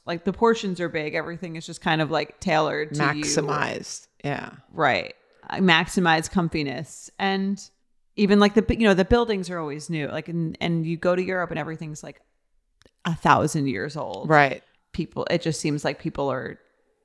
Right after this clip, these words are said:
Speaker 1: okay with being a little uncomfortable, which is nice.
Speaker 2: Right. And then it's,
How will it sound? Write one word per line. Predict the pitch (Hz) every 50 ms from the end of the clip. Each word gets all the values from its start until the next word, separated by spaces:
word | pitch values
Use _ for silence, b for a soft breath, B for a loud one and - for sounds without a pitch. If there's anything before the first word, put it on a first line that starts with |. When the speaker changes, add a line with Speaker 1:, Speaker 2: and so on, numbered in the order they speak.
| _ _ _ -
Speaker 1:
okay | 170 165 151 160 165 139 143
with | 139 156 156 -
being | 156 143 120 95 101 117 - - 95 80 - - _ _ _ _ _ -
a | 165 165
little | 147 151 139 131 127 95
uncomfortable, | 82 - - - - 175 - 180 - - - - 170 170
which | - 233 226 -
is | 330 -
nice. | 370 381 339 - - 165 - - - - - - -
Speaker 2:
Right. | 170 185 214 220 - -
And | - 180 208
then | 226 233 226 - - - _ _ _ _ _ _ _ _
it's, | - 196 196 - - -